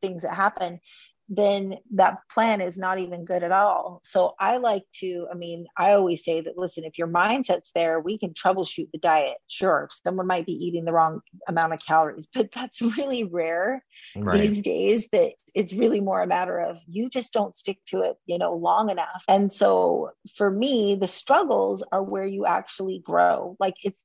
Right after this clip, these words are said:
Speaker 1: you know, I consider mindset like it's a muscle.
Speaker 2: Yeah.
Speaker 1: And it's a muscle that we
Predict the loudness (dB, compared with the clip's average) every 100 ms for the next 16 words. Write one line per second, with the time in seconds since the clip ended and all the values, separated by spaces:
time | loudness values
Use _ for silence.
0 | -6 0 2 2 2 0 0 0 0 -2
1 | -4 -6 -2 -2 -2 -4 -4 -10 _ -10
2 | -4 -2 -2 -4 -8 -8 _ _ -16 -4
3 | -2 0 2 4 6 6 6 4 4 2
4 | -2